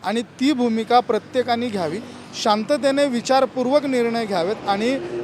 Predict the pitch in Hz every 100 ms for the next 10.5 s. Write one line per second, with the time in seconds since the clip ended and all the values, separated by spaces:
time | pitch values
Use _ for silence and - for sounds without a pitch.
0 | - - - 220 208 226 220 226 240 277
1 | 269 247 233 254 254 226 262 247 202 214
2 | 247 247 226 226 247 254 254 247 190 -
3 | - - 233 220 320 311 - 339 302 285
4 | 294 330 269 294 - - - 226 - 269
5 | 277 262 233 226 240 240 240 247 247 233
6 | 196 185 180 170 - 214 214 220 240 214
7 | 220 247 - - - 202 190 190 214 233
8 | 202 185 180 175 170 190 185 208 247 226
9 | 208 202 202 202 190 208 190 170 202 220
10 | 160 156 147 143 156